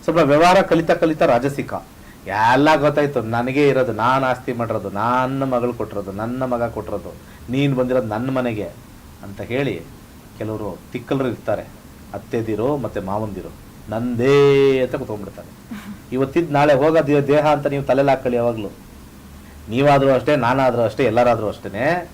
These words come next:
ಒಂದು ತಲೆಯಲ್ಲಿ ಏನ್ ಇಟ್ಕೋಬೇಕು ಅಂದ್ರೆ, ಇವತ್ತಿದ್ದು ನಾಳೆ ಹೋಗೋ ದೇಹ ಲಯ ಆಗ್ತಕ್ಕಂಥದ್ದು,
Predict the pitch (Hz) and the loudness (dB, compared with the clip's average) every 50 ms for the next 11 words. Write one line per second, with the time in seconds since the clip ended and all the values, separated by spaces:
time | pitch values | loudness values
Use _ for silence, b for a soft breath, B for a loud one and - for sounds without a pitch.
0 | B B B B B B B B - - 104 113 139 165 190 196 185 196 185 - | B B B B B B B B -12 -6 -2 0 2 2 2 2 2 0 2 2
1 | 147 143 156 151 151 147 143 139 127 131 123 123 120 120 - 120 110 113 135 147 | 2 2 4 2 2 0 0 -2 -2 -2 0 0 -2 -2 -4 -8 -6 -2 -2 -2
2 | 135 120 113 117 - - 135 151 151 151 165 180 160 151 143 135 135 120 107 120 | -2 -2 -2 -4 -6 -4 -4 -4 -4 0 0 2 2 4 2 4 2 2 0 0
3 | 135 139 135 127 117 - 127 151 160 151 151 123 107 113 139 151 - - B B | -2 0 0 -2 0 0 0 0 2 2 2 0 0 -2 -4 -8 -14 -18 B B
4 | B B B B B B - 95 104 120 147 165 175 175 - - - - 156 147 | B B B B B B -6 0 2 4 6 8 8 8 6 4 2 -2 -2 0
5 | - 147 139 139 139 127 123 120 147 160 180 190 185 | 0 -2 -2 0 -2 -4 -2 0 0 0 0 0 -2